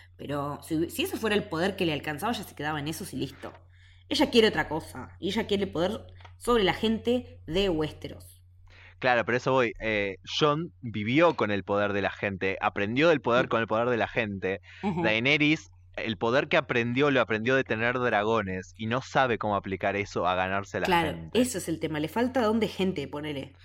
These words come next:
Speaker 1: Y por eso necesita tener manos que sean mucho más sensibles que ella y que conozcan el paño. Por ejemplo, Tyrion está muy bien elegido en ese sentido. Es un tipo que, que ha, que tiene calle, noche y mostrador, de alguna manera.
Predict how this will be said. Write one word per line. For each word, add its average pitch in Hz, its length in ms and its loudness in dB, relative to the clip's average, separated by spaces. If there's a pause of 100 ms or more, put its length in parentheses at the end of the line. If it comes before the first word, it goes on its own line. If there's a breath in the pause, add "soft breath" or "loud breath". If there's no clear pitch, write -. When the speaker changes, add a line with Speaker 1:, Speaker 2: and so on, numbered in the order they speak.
(340 loud breath)
Speaker 1:
Y 165 80 -4
por 151 200 -2
eso 196 200 0
necesita 196 540 -4
tener 175 440 -4
manos 175 500 -2
que 160 120 -10
sean 185 360 -2 (300 loud breath)
mucho 180 420 2
más 147 160 -4
sensibles 147 380 -6
que 139 180 -8
ella 208 260 -6
y 214 80 -4
que 156 120 -8
conozcan 175 440 -6
el 143 120 -6
paño. 175 520 -4
Por - 100 -14
ejemplo, 151 560 -6 (320 soft breath)
Tyrion 165 380 0
está 151 180 -4
muy 151 140 -2
bien 151 120 -2
elegido 143 600 -4 (360 soft breath)
en 160 180 -2
ese 156 140 -6
sentido. 160 480 0
Es 220 180 -4
un 170 120 -2
tipo 160 280 -4
que, 139 120 -10 (180)
que 143 180 -6
ha, 147 200 -4
que 143 100 -10
tiene 175 200 -4
calle, 180 220 0
noche 180 160 0
y - 20 0
mostrador, 147 560 -2
de 139 100 -14
alguna 143 200 -12
manera. 131 300 -12